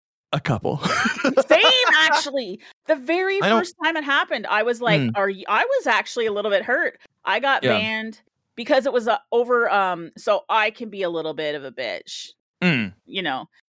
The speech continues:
Speaker 2: And I noticed that there was a person that would only come around my friend's stream when his numbers were good.
Speaker 1: Right.
Speaker 2: Right? And I literally tweeted, "I see you using my friend."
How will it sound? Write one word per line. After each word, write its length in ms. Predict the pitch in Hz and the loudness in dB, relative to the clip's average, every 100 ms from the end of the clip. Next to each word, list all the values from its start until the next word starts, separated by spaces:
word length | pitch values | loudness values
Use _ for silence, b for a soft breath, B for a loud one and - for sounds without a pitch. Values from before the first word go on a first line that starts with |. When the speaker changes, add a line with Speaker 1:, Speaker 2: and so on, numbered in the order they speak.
| _ | _
Speaker 2:
And 340 | 202 208 208 202 - | -2 -2 -2 -4 0
I 220 | 190 185 | 2 2
noticed 360 | 214 311 349 - | 2 0 0 -4
that 80 | |
there 100 | 254 | -2
was 100 | 240 240 | 0 -2
a 40 | |
person 340 | - 170 - 190 | -2 -2 -2 -4
that 80 | |
would 100 | 165 - | -2 -2
only 240 | 180 214 | -4 -6
come 240 | 214 214 | -6 -4
around 160 | 196 175 | -2 -2
my 120 | 165 | -2
friend's 360 | 170 226 269 302 | -2 -2 -2 -4
stream 480 | - 170 156 151 135 | -6 -4 -4 -6 -8
when 200 | 165 165 | -2 0
his 140 | 160 165 | 0 -2
numbers 300 | 151 143 - | -4 -4 -8
were 100 | 139 | -8
good. 260 | 92 85 _ _ _ _ _ - | -6 -6 _ _ _ _ _ -4
Speaker 1:
Right. 420 | 117 107 92 - _ 160 | 0 0 0 -6 _ -4
Speaker 2:
Right? 420 | 160 151 185 226 _ _ _ | 0 2 0 -4 _ _ _
And 160 | 202 196 | -2 0
I 280 | 190 190 185 | 2 2 0
literally 600 | 202 196 247 262 247 240 - | -2 0 2 2 0 -2 -8
tweeted, 580 | - 220 196 175 147 180 _ _ _ _ | -8 -4 -2 0 -2 -6 _ _ _ _
"I 100 | 185 208 | -2 -2
see 260 | - 254 | -4 -8
you 80 | 240 | -6
using 320 | 208 196 190 | -8 -8 -8
my 140 | 156 147 | -6 -6
friend." 300 | 135 104 | -8 -12